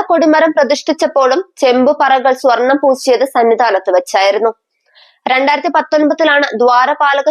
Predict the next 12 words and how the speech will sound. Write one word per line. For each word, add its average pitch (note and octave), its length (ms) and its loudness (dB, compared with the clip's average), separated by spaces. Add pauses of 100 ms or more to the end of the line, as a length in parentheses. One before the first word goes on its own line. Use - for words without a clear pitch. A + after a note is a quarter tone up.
ശില്പങ്ങളിൽ C4+ 520 2 (100)
സ്വർണം B3 420 0
പൂശിയ C4+ 300 0 (100)
ചെമ്പുപാളികൾ A#3+ 680 0
പിടിപ്പിച്ചത്. G#3 480 -2 (600)
ബംഗളൂരുവിലെ B3 720 -6 (140)
മലയാളി B3 480 -2
ഭക്തന്റെ B3+ 440 -2
വഴിപാടായിട്ടായിരുന്നു A#3 1040 0 (100)
അത്. G#3+ 120 -2 (560)
ശില്പരൂപത്തിലുള്ള E4+ 1000 0 (100)
അച്ചുകളിൽ D#4 420 -2